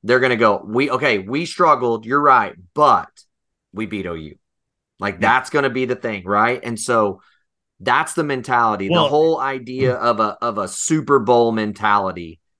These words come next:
Speaker 1: is right here, right now. They are coming off a bye week. They have had time to get healthy. They have had time to,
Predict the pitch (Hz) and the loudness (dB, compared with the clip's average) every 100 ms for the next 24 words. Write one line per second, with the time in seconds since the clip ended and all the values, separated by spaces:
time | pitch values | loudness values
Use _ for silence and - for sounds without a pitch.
0 | _ 127 120 104 101 120 127 104 123 117 | _ -4 -4 -2 2 2 2 -2 -2 0
1 | 113 104 101 92 82 120 117 - - 160 | -2 -2 -6 -8 -2 0 0 -2 -2 0
2 | 156 135 135 123 107 107 104 92 82 113 | 2 2 2 0 0 2 2 -4 -10 -6
3 | 107 90 123 135 131 135 127 120 113 104 | -4 -2 0 0 4 2 2 -4 -8 -4
4 | 107 95 87 82 98 82 113 131 131 135 | -6 -6 -8 -6 -6 -4 0 0 0 0
5 | 131 127 123 113 98 | 0 0 -4 -6 -6